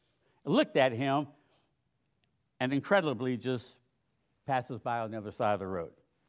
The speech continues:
Now, we marvel at the lack of compassion here and the care for these two religious men from these guys.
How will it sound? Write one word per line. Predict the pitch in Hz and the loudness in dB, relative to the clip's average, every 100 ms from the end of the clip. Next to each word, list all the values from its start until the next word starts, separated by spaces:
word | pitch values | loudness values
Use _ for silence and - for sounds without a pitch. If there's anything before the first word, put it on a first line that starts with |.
| _ _ _ _ _ _ _ _ _ _ _ _ _ _ _ _ _ _ _ _ | _ _ _ _ _ _ _ _ _ _ _ _ _ _ _ _ _ _ _ _
Now, | 104 | 0
we | 127 190 | 2 6
marvel | 214 277 220 180 | 8 8 6 4
at | |
the | 139 | 2
lack | 131 165 196 180 | 2 6 6 6
of | 135 | 0
compassion | - 131 156 156 135 127 | -2 2 8 8 6 0
here | 101 107 | -2 0
and | 110 | 0
the | 110 | -2
care | - 160 139 | 0 2 4
for | 123 127 | 2 -2
these | 117 123 104 | -2 -4 -4
two | 180 | -2
religious | 160 139 131 107 101 | 0 0 -2 -4 -6
men | 127 131 98 - | -2 -2 -2 -6
from | 120 | -6
these | 117 107 | -6 -4
guys. | 135 107 85 - | -2 -2 -4 -14